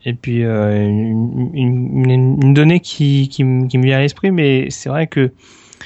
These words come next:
un, un point d'interrogation, parce que tu, tu parlais notamment de Dante Foreman, euh, c'est clair que, mine de rien, ça, il me semble que ça fait quand même pas mal d'années, euh,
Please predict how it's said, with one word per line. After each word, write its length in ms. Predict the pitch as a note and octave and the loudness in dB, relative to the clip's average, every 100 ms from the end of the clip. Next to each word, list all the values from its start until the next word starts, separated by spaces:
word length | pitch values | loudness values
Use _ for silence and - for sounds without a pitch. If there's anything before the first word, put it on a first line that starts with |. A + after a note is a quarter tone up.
| - _ - | -20 _ -6
un, 140 | B2 | -2
un 180 | - C3 | -2 0
point 140 | D3+ | 0
d'interrogation, 720 | D3 C3+ C#3 C#3+ C#3 E3+ E3+ | 0 0 0 0 -2 -4 -4
parce 180 | E3 B2+ | -6 -10
que 80 | - | -10
tu, 420 | B2+ B2+ A#2+ A#2 A#2+ | -10 -6 -4 -4 -6
tu 100 | A#2+ | -4
parlais 240 | A#2+ C3+ | -2 0
notamment 380 | B2 A#2+ B2 C3+ | -2 -4 -4 -2
de 60 | |
Dante 300 | B2+ A#2+ A#2+ | -2 -4 -4
Foreman, 520 | A#2 - A#2 C#3+ E3 D#3 | -6 -4 -4 -2 0 -2
euh, 520 | C3+ B2 A#2+ A#2 A#2 | -2 -2 -2 -4 -4
c'est 260 | - B2 | -6 -6
clair 300 | A2+ E3 D3 - | -2 -2 -4 -4
que, 340 | C3+ B2+ A#2+ | -2 0 -2
mine 500 | B2 B2 B2+ C3 C3 | -2 -2 0 0 2
de 80 | C3 | 2
rien, 400 | B2+ D3+ F3+ F#3 | 2 2 0 -2
ça, 380 | - - C3+ B2+ C#3+ | -6 -4 -2 -2 -2
il 120 | C3 | -2
me 40 | |
semble 200 | - E3+ | 0 -2
que 60 | - | -2
ça 120 | C#3+ | -4
fait 80 | C3 | -2
quand 140 | C3+ | -2
même 200 | C3+ C3 | -2 -2
pas 140 | C#3 C#3+ | -2 0
mal 280 | D#3+ D3+ | 0 -2
d'années, 380 | C#3 C3+ D3 E3 _ - - - - _ - | -2 -2 -2 -6 _ -20 -20 -20 -20 _ -8
euh, 840 | A#2 A2+ A2+ A2+ A2 A2 A2 A2 | -6 -4 -4 -2 -4 -4 -4 -6